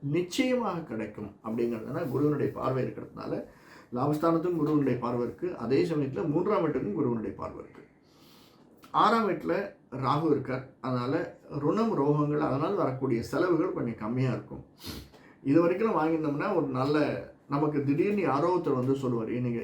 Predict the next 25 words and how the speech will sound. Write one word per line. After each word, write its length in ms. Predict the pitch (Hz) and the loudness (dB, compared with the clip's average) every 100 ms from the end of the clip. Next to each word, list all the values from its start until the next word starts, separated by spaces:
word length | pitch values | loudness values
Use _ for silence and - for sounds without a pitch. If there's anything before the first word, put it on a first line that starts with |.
| - | -2
இந்த 260 | 139 147 | 0 2
இடத்துல 220 | 156 165 170 | 2 0 0
பத்து 320 | - 151 147 | 0 2 0
பர்சன்ட் 240 | 151 160 | 0 0
தரேன் 200 | 135 135 | -2 -2
நான் 220 | 120 113 | -2 -2
டிஸ்கவுண்ட், 380 | 113 - 131 117 | -4 -2 -2 -2
இன்னொரு 400 | 123 120 147 131 | -2 0 0 0
இடத்துல 40 | 170 | -2
பன்னெண்டு 460 | - 135 160 151 | -2 0 2 2
பர்சன்ட் 240 | 151 165 147 | 2 0 -2
தரேன் 220 | 123 107 | -4 -4
சார், 180 | 104 - - - - - | -8 -12 -18 -20 -20 -12
அறுநூறு 280 | - 139 160 | -2 4 6
ரூபாய்க்கு 320 | 160 170 175 | 6 4 4
வாங்கிச்சு 200 | 147 156 | 2 2
ரெண்டு 300 | 151 131 135 | 2 2 0
பர்சன்ட் 240 | 139 160 175 | 0 -2 0
னா 60 | |
நூறு 180 | 147 127 | 0 0
ரூபா 160 | 123 143 | 2 2
உங்களுக்கு 420 | 123 117 107 117 | 2 -2 -4 -4
சேர்றது." 440 | 120 107 101 101 - - _ _ _ - | -4 -4 -10 -14 -18 -20 _ _ _ -10
அஹ், 300 | 110 101 - - | -6 -6 -8 -2
உதாரணத்துக்கு 580 | 170 180 165 - - | 0 2 2 0 -2